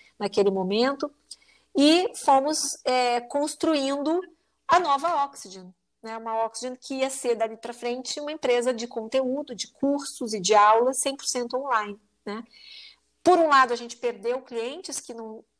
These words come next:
ficaram confortáveis em fazer aulas, eh, virtuais, né? Pessoas que não estavam habituadas e que também achavam que ia ser rápido. Teve, eu lembro até hoje de alunos do presencial que diziam, "Eu vou esperar passar, é, esse,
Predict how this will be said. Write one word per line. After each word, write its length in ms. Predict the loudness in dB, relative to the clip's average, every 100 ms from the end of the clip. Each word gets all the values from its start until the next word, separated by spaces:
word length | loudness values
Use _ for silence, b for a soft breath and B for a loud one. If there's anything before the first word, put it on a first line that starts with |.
| _ -20
ficaram 400 | 0 4 4 2
confortáveis 1080 | -10 -12 -10 -6 -2 -2 -2 -6 -12 -14 -20
em 180 | -18 -10
fazer 320 | -6 -4 -2
aulas, 440 | 0 -2 -4 -12 _ _ _ -10
eh, 140 | -8
virtuais, 640 | -8 -8 0 4 4 2 -4
né? 140 | -8
Pessoas 320 | -8 -10 -10
que 140 | -8 -8
não 80 |
estavam 220 | -2 -2 -2
habituadas 520 | -6 0 0 0 -6
e 20 |
que 120 | -10
também 340 | -6 -4 -2 -2
achavam 400 | 2 4 4 -2
que 100 | -8
ia 60 |
ser 160 | -8 -8
rápido. 500 | -10 -12 -12 -20 _ _ _ _ _ _ _
Teve, 220 | -6 -6
eu 100 | -6
lembro 200 | -8 -8
até 160 | -6 -4
hoje 220 | -4 -4
de 260 | -8 -8 -6
alunos 440 | -4 -4 -8 -10
do 100 | -12
presencial 560 | -6 -6 -6 -6 -2 -2
que 100 | -4
diziam, 340 | -20 -12 -12 -12 b b b
"Eu 60 | 0
vou 100 | 2
esperar 420 | 4 4 2 2
passar, 680 | -2 -8 -6 -2 0 0 -4 _ _ _ _
é, 380 | -6 -4 -4 -6
esse, 220 | -8 -12